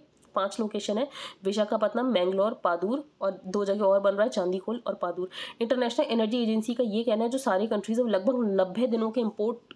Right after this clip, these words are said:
का वर्थ तो क्रूड ऑयल यहाँ पर अपने पास स्टोर करके रखें ही रखें।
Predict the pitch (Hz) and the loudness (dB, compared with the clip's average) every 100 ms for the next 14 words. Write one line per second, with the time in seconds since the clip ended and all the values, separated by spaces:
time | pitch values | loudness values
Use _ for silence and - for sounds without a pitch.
0 | - 202 190 202 - 233 - 214 208 214 | -4 0 0 -2 -6 -6 -2 0 2 2
1 | 185 190 214 202 208 202 202 202 202 190 | 2 0 0 0 0 0 -2 -4 -4 -2
2 | 196 190 208 180 - 180 196 180 240 | -2 -2 -2 -2 -4 -2 -2 -2 -4